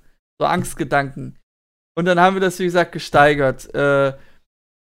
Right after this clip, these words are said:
ähm, ich hab auch gesagt, ich will kein Looping machen und sowas.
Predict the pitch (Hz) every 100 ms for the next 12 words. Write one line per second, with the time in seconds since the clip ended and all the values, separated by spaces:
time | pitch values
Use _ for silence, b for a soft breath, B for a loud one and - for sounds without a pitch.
0 | _ 147 143 139 139 135 - 165 190 160
1 | 170 165 165 170 160 - 170 196 160 151
2 | 170 170 139 135 131 135 131 127 131 123
3 | 123 127